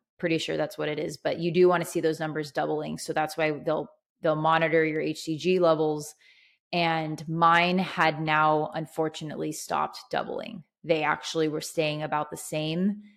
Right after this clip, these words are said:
And I remember this was, like, the moment when my heart almost, like, sank, was because they called me, and I was praying that they were gonna call me.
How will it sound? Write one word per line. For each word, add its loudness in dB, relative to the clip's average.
And 0
I 6
remember 2
this 0
was, 0
like, 2
the 0
moment 0
when -4
my -6
heart -2
almost, -6
like, -10
sank, -8
was 2
because 0
they 4
called 2
me, -4
and -8
I -4
was -8
praying 2
that 4
they 6
were 0
gonna -2
call -2
me. -6